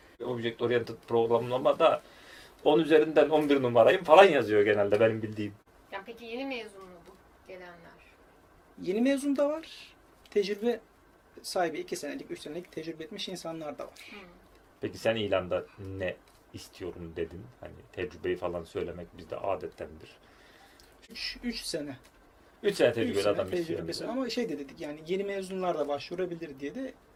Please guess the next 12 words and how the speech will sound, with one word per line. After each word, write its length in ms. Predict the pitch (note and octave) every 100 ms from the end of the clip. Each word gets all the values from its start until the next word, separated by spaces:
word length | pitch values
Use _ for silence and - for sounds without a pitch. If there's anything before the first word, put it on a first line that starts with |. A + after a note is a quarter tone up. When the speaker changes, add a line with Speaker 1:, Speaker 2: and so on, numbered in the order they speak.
| -
Speaker 3:
not 200 | F#3 G3+ - - F3
ekledik 420 | F3 D3+ - -
yanına. 220 | G#2+ - - _ _ _ - - _ _ _ _ _
Speaker 1:
Peki 220 | - F2+
yeni 120 | A2+ C3+
mezunla 420 | B2+ A#2 B2+ A#2
şeye 380 | A#2+ A2+ A#2 A2+ -
nasıl 260 | A#2+ B2 G2+
farklı 320 | - - E2+
davran-, 320 | E2+ D#2+ E2+ - -
davranıyorsun 520 | F2+ E2+ E2+ - - -
mesela 220 | -